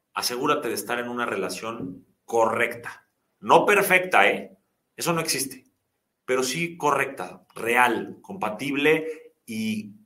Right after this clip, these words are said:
buena para ti. Si estás en algo contrario a eso y ya hiciste todo para que mejore y simplemente no mejora, entonces, por favor, termínala por tu bien y por el de tu pareja.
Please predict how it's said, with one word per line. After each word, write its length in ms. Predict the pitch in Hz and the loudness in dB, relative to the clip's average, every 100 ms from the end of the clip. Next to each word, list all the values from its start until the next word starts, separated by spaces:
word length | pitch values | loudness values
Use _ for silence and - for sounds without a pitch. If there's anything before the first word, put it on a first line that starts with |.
| _ _ _ _ | _ _ _ _
buena 380 | 113 120 135 131 | -4 2 2 2
para 240 | 107 90 - | -2 -4 -8
ti. 280 | 85 - _ _ _ _ _ _ _ _ _ _ _ - | -16 -20 _ _ _ _ _ _ _ _ _ _ _ -6
Si 140 | - | 0
estás 280 | 117 175 185 | 2 2 2
en 100 | 180 | 2
algo 300 | 185 185 185 | 4 4 4
contrario 560 | 127 117 143 156 151 | 2 2 6 6 8
a 100 | 139 | 6
eso 340 | 131 - - - | 4 2 -6 -14
y 100 | 98 | -4
ya 80 | 123 | -2
hiciste 440 | 147 156 - 156 | -2 -4 -4 -4
todo 460 | 151 - 147 151 151 | -4 -2 0 0 2
para 220 | 127 104 | 2 2
que 80 | 104 | -2
mejore 480 | 101 101 123 113 - | -8 -4 -2 0 -2
y 40 | |
simplemente 580 | - 151 139 143 143 - | -8 -8 -6 -6 -6 -8
no 240 | 120 143 | -2 0
mejora, 640 | 170 - 131 135 - - - _ _ _ _ _ _ _ - | 2 2 4 4 2 -8 -20 _ _ _ _ _ _ _ -12
entonces, 300 | 110 147 143 | -8 -6 -6
por 140 | 120 | -6
favor, 280 | 104 117 123 | -4 -2 0
termínala 640 | 127 123 127 127 123 123 - | -2 -2 -4 -2 -2 -2 -2
por 200 | 101 98 | -6 -6
tu 100 | 101 | -4
bien 500 | 117 156 - - _ | -2 -4 -8 -16 _
y 80 | - | -10
por 180 | 104 98 | -4 -2
el 80 | |
de 40 | 98 | -4
tu 120 | 95 | -6
pareja. 420 | 92 92 90 - | -6 -6 -8 -16